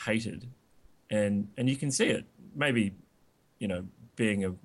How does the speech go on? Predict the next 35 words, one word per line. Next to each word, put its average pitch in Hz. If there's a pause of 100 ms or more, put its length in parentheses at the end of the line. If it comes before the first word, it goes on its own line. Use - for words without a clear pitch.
(140)
bartender 104
for 92
so 98
long, 95
I, 95
I 104
got 101
to 98
see 101
more 101
of 95
it 98
than 95
most 98
people 98
do. 98 (840)
But 170
it's 165 (340)
bloody 98
tragic 170 (180)
when 104 (160)
someone 104 (760)
obviously 123
likes 104
something 95
but -
feels 110
like 101
they 98
shouldn't, 113
or 95
feels 101
like 101
they 101
shouldn't 101